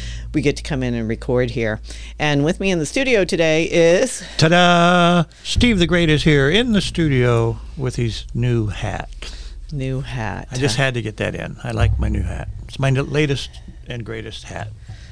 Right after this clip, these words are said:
Speaker 1: Many of you have probably seen him with a hat or seen him in pictures with a hat. Um, you
Speaker 2: Cowboy
Speaker 1: went
Speaker 2: hat.
Speaker 1: It's a cowboy hat. He went to Texas for
Speaker 2: Howdy,
Speaker 1: work.
Speaker 2: ma'am. Yep.
Speaker 1: So came back with a,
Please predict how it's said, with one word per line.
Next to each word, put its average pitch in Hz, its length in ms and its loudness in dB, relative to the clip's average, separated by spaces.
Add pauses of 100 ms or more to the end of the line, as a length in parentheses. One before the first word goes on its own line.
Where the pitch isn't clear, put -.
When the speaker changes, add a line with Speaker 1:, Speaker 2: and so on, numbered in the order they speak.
(200)
Speaker 1:
Many 151 260 2
of 143 80 -2
you 131 160 0
have 139 160 -4
probably 127 320 0
seen 180 380 -2
him 165 320 -2
with 147 160 -4
a 143 40 -4
hat 147 380 -2
or 120 560 -2
seen 127 280 -4
him 120 220 -4
in 107 220 -8
pictures - 640 -6
with 120 160 -6
a 101 60 -4
hat. 117 500 -6 (880)
Um, 113 640 -4 (320)
you 143 140 -6
Speaker 2:
Cowboy 175 280 2
Speaker 1:
went 98 120 0
Speaker 2:
hat. - 240 -8
Speaker 1:
It's - 140 -6
a - 40 -6
cowboy 151 340 -2
hat. - 260 -8
He 151 100 -4
went 120 200 -2
to 123 40 -8
Texas - 480 -8
for 135 120 -2
Speaker 2:
Howdy, 123 280 2
Speaker 1:
work. 110 80 0
Speaker 2:
ma'am. 127 380 4 (580)
Yep. - 120 -8
Speaker 1:
So 110 380 -2
came 147 220 0
back 131 420 0
with 135 160 2
a, 123 220 0